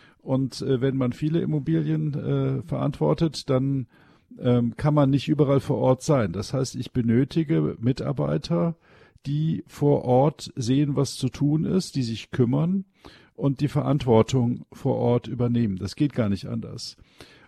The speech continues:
Und, ähm, wie erreiche ich das am besten? Indem ich den Menschen genau das vermittle, dass ich sage, also ihr seid verantwortlich, ihr, ihr könnt das und, äh, wenn ihr das, äh, gut macht, dann habt ihr eure Aufgabe gut erfüllt.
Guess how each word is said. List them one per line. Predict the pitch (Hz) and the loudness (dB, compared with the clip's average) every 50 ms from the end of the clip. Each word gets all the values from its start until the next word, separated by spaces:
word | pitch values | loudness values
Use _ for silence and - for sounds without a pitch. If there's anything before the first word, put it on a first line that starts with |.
| _ _ | _ _
Und, | - 131 127 127 113 - - - - | 2 2 4 2 2 -2 -6 -4 0
ähm, | 127 113 117 113 113 107 101 - _ _ _ _ _ _ _ _ _ _ _ _ - | 2 4 4 4 2 0 0 -4 _ _ _ _ _ _ _ _ _ _ _ _ -6
wie | 123 117 143 160 | -2 2 4 4
erreiche | 139 107 104 147 160 160 - 160 | 4 4 4 4 2 2 0 -4
ich | 143 - | -6 -2
das | - 123 107 - - - - - - | 0 0 0 0 -2 -10 -8 -4 -2
am | 131 113 | 0 2
besten? | 117 156 185 - - - - 110 123 160 190 202 202 - - - | 4 2 2 0 -2 -6 -2 0 0 2 2 0 -2 -4 -12 -8
Indem | - 139 127 107 127 131 135 143 | -2 0 0 2 2 2 0 0
ich | 110 123 135 127 - - | -2 -2 -4 -4 -4 -2
den | - 135 135 131 131 127 120 120 | -2 0 0 0 -2 -4 -4 -4
Menschen | 123 120 131 - - - 143 147 127 | -4 -4 -4 -4 -6 -6 -6 -4 -4
genau | 147 139 135 131 | -2 -2 -2 0
das | 127 135 127 | 0 -2 -2
vermittle, | - - 151 156 220 - - 95 82 | 0 0 0 2 2 2 2 0 0
dass | - 98 82 | 0 -4 -4
ich | 113 110 - | -4 -4 -2
sage, | - 113 113 117 110 - - | 0 0 0 0 0 -2 -4
also | 113 101 - | -4 -4 -4
ihr | 135 117 | -4 -2
seid | 104 117 113 110 | -2 -2 -2 -2
verantwortlich, | - - - - 110 117 117 139 143 147 - 180 190 208 - - - _ _ _ _ - - - - - - - | -4 -6 -6 -4 -4 -4 -4 -2 -4 -2 -2 0 -2 -2 -2 -4 -14 _ _ _ _ -20 -20 -20 -20 -20 -12 -4
ihr, | - 135 - - | -2 -2 0 2
ihr | 139 127 - | 2 2 2
könnt | - - 113 107 - - | 4 2 2 2 2 2
das | 170 180 190 - - - - | 2 2 2 0 -2 -8 -12
und, | - - - 131 127 131 127 - - - | -10 -4 -2 0 0 0 0 -2 -6 -8
äh, | - - 127 123 113 | -2 0 0 2 4
wenn | 127 123 123 | 2 2 2
ihr | 120 135 139 135 | 0 0 0 2
das, | 131 131 127 113 - - - - - - | 2 2 0 0 -2 -6 -8 -8 -6 -4
äh, | 131 127 120 - | -2 -2 -2 0
gut | 135 131 - - - | 0 -2 0 0 2
macht, | 117 110 139 - - - - - | 2 2 2 0 -2 -8 -6 -4
dann | 143 123 | -2 0
habt | 135 147 - - | 0 -2 -2 -2
ihr | - 135 131 | 0 0 0
eure | 127 127 117 - | 0 0 -2 -2
Aufgabe | - 123 - - 135 120 117 117 | -4 -4 -4 -4 -6 -4 -4 -4
gut | 113 123 - - | -4 -4 -4 -4
erfüllt. | 110 - - - 113 110 143 180 - - | -6 -6 -4 -2 0 0 0 0 -2 -6